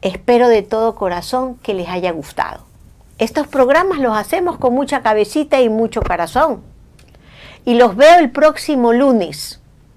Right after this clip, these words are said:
con un programa más de Aprendiendo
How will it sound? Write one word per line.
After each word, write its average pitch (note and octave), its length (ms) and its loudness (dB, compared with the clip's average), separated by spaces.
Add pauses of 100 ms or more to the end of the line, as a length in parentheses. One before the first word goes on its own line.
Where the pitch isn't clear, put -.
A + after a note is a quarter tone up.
(500)
con C4 220 6
un F4+ 140 4
programa G#3+ 520 4
más B3+ 380 -2
de E4 280 2 (380)
Aprendiendo C#4 1300 -4